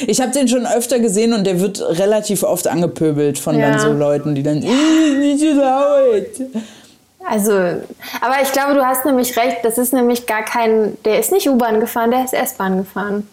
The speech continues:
Speaker 1: Ja, ja, ja, ja. Das ist so ein S-Bahn-Typ.
Speaker 2: Ja.
Speaker 1: Aber daran musste ich gerade denken, wegen dem ähm, Gedichts-U-Bahn-Typen.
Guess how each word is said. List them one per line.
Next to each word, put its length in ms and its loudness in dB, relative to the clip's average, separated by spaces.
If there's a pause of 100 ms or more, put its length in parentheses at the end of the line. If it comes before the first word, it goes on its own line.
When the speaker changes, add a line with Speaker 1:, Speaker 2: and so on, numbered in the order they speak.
(180)
Speaker 1:
Ja, 340 0
ja, 140 2
ja, 120 2 (100)
ja. 160 -2 (320)
Das 100 -10
ist 60 -4
so 80 -2
ein 100 -4
S-Bahn-Typ. 480 -8 (220)
Speaker 2:
Ja. 480 -2 (160)
Speaker 1:
Aber 240 0
daran 260 0
musste 200 0
ich 80 -4
gerade 260 -2
denken, 640 -2
wegen 420 -2
dem 460 -4 (580)
ähm, 420 -2
Gedichts-U-Bahn-Typen. 1500 -4